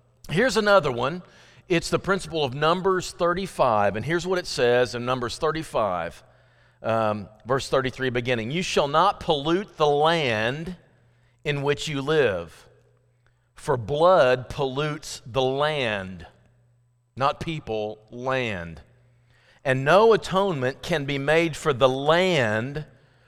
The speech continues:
for the blood that was shed in it, except by the blood of the one who shed it. You shall not defile the land in which you live, in the midst of which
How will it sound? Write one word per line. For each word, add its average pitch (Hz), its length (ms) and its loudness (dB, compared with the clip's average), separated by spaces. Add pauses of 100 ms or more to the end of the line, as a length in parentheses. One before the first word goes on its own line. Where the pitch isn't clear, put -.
for - 180 0
the 135 120 2
blood 147 400 6
that 151 120 -4
was 131 120 -2
shed 196 420 2
in 113 160 0
it, 117 180 -2
except 151 880 2 (520)
by 139 180 6
the 127 140 2
blood 156 460 4
of 139 120 2
the 143 80 4
one 131 640 -2 (360)
who 127 200 -6
shed 165 500 2
it. 90 300 -8 (720)
You 147 160 -4
shall 156 220 0
not 170 260 4
defile 175 500 2
the 156 100 0
land 147 420 2
in 135 100 -2
which 135 240 -4
you 123 140 -6
live, 147 480 4
in 117 80 -4
the 117 80 -2
midst 143 340 -4
of 127 140 -4
which 139 200 -4